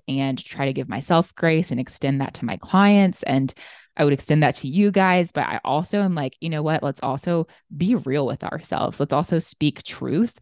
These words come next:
and let's have a no bullcrap approach when, you know, with calling out some of our bullcrap too, right?"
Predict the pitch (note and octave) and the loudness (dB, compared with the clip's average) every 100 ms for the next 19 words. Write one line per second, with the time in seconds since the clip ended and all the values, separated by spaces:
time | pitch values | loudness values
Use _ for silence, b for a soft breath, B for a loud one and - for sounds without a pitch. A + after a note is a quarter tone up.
0 | B B B D#3 D3+ D3+ D3 C#3 - D#3+ | B B B 2 4 2 0 -2 -2 0
1 | E3+ D#3 C#3+ D3+ C3+ C#3 D3 E3 - - | 0 0 0 0 -2 -4 -6 -6 -8 -4
2 | C#3+ D3+ - D3+ C#3+ C#3+ C3+ D#3 C3+ C#3 | -2 -2 -6 -4 -2 0 -2 -2 0 -2
3 | - _ _ D3+ D3+ - D3 D3+ C#3+ F#3+ | -6 _ _ -4 -4 0 2 4 4 2
4 | - C3 B2+ C3 - A#2+ - - G2 - | 0 -6 -4 -4 -4 -6 -4 -2 -2 -2
5 | F#3+ B2+ - C#3 E3+ - | 0 0 0 2 2 0